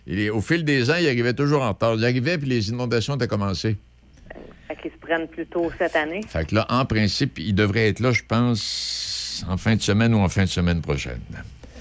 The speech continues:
Speaker 2: Nous aussi, on devrait les voir bientôt, là.
Speaker 1: Bien.
Speaker 2: Mais nous casser ça, cette glace-là.
Speaker 1: Parfait. Eh ben,
Speaker 2: C'est vraiment
Speaker 1: Lise.
Speaker 2: impressionnant.
Speaker 1: Oui, oui, non, c'est impressionnant. C'est beau avoir travaillé, là, par exemple, là. Oui, oui.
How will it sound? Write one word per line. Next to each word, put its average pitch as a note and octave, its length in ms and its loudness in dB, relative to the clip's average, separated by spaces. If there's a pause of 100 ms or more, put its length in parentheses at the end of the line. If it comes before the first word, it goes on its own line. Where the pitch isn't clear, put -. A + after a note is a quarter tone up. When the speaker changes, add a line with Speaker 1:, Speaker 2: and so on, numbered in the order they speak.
(540)
Speaker 2:
Nous D3 160 -10
aussi, D3 260 -6
on D#3+ 80 4
devrait D3 220 2
les D3 80 2
voir D3 220 2
bientôt, D3+ 480 -4
là. D3 120 -4 (440)
Speaker 1:
Bien. C#3 320 0 (200)
Speaker 2:
Mais F3+ 140 4
nous E3+ 120 4
casser D#3+ 420 2
ça, F3+ 80 2 (100)
cette D#3+ 120 2
glace-là. D#3+ 320 -2 (340)
Speaker 1:
Parfait. - 380 -6 (460)
Eh A#2+ 200 4
ben, F2+ 160 0
Speaker 2:
C'est F2 80 2
vraiment - 220 2
Speaker 1:
Lise. E3+ 180 -4
Speaker 2:
impressionnant. E3+ 340 -6 (240)
Speaker 1:
Oui, C#3 220 4
oui, A2+ 220 2
non, F#2 200 2
c'est F2 120 -2
impressionnant. F2+ 460 2
C'est F2+ 160 2
beau F#2+ 140 4
avoir F#2 180 4
travaillé, D#2+ 420 2
là, D#2+ 80 2
par C2+ 120 -4
exemple, C2 280 -2
là. A1+ 80 -8
Oui, C2+ 120 -2
oui. D#2 180 4